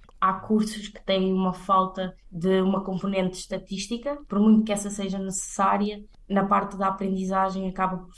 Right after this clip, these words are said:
falhar e as pessoas acabam por não dar a importância devida à parte da estatística, porque acaba por ser diferente. Por exemplo, uma pessoa que estuda psicologia acaba por não gostar tanto de interagir com os números.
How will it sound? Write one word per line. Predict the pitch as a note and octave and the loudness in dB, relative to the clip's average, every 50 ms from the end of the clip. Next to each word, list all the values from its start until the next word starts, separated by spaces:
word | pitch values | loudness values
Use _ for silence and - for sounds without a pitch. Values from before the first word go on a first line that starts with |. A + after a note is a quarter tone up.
| - - | -10 -4
falhar | G3 F#3 F3+ F#3 F3+ F3+ F3+ F#3 F3+ F#3 - - | -2 0 2 2 2 2 2 0 -2 -6 -8 -6
e | G3 F3+ F3+ F3+ F3+ F3+ F3+ | -2 -2 0 0 0 0 -2
as | F3 F3 | -2 -2
pessoas | - - - - F#3 F#3 F#3 F3+ | -6 -10 -10 -6 -4 -2 -2 -2
acabam | F#3 F3+ F#3 F3+ F3 F3+ F3 | -2 0 0 0 0 -2 -4
por | - - F3+ | -6 -4 -2
não | F3+ F3+ F#3 F#3 F#3 F#3 F#3 F#3 F#3 F3+ | 0 0 2 2 2 0 0 -2 -4 -4
dar | F3+ F3 F3 F3 | -2 -2 -2 -2
a | F#3 - - - F3+ | -4 -6 -8 -8 -6
importância | F3 F3+ F3 - - - F#3+ F#3 F3 - - F#3+ | -6 -6 -6 -6 -6 -4 -4 -4 -4 -4 -6 -8
devida | F3 D#3+ E3 F3+ F#3 F3+ F3+ F#3 | -8 -6 -4 -4 -2 -2 0 -2
à | F3+ - - F3+ | -2 0 -2 -2
parte | - - F3+ F3 - - | -2 -2 -6 -8 -6 -8
da | F3+ | -10
estatística, | F3+ - - F3+ F#3 - F#3+ F#3+ F#3 - G3 F#3 - F#3 F3 | -10 -8 -8 -10 -6 -4 -4 -4 -4 -4 -8 -8 -8 -8 -10
porque | - E3+ - - - - - - - - - - | -10 -12 -16 -18 -20 -20 -20 -20 -20 -20 -12 -8
acaba | - - G#3+ B3+ B3+ B3 A#3 | -8 -2 0 0 0 0 -4
por | - - - | -8 -10 -14
ser | - - A3+ A3 A3 G#3+ G#3 - - - - - - - | -6 0 2 4 4 4 2 -2 -6 -14 -20 -20 -14 -6
diferente. | F#3+ G#3 G#3 - F#3+ F3+ E3+ E3 E3 E3 - | -4 -2 -2 -2 0 0 0 0 -2 -4 -8
Por | - - E3+ | -8 -6 -4
exemplo, | D#3+ F3+ E3+ E3 F3 | -2 -2 -2 -2 -4
uma | F3 F3+ F3 F3 | -4 -4 -4 -6
pessoa | - - G3 F#3+ F#3+ | -8 -6 -6 -6 -6
que | - - | -6 -10
estuda | - - G3 F3+ F#3+ G3 | -12 -12 -8 -6 -6 -6
psicologia | F#3+ - - - G#3 G3+ G3+ - F#3+ G3 F#3 F3 F#3+ G3 G3 G3 G3 G3 F#3+ - - - - - | -6 -8 -10 -8 -8 -8 -6 -6 -4 -2 -2 0 -2 -2 -4 -4 -4 -6 -6 -8 -12 -20 -20 -10
acaba | - - - G3 F#3+ F#3 | -8 -4 0 0 0 0
por | F3+ - G3 | 0 -2 -4
não | G3 G3 G3 | -2 -2 -2
gostar | F#3+ G3 - - G3+ F#3+ | -4 -6 -8 -4 -4 -4
tanto | F#3+ G3+ G3 G3 F#3+ F#3 G3 F#3 | -2 0 -2 -2 -2 -2 -4 -4
de | G3 | -4
interagir | F#3+ F#3 F#3 F#3+ F#3 F#3 F#3 F3 F#3+ F#3 - | -4 -2 -2 0 0 0 0 -2 -4 -4 -6
com | - F#3 F#3+ F#3+ | -4 -4 -2 -2
os | F3 F3 | -2 -2
números. | F#3+ G3 G3 G3 G3 G3 G3 F#3+ F#3+ F#3+ G3 | -4 -4 -4 -4 -6 -6 -6 -6 -6 -6 -8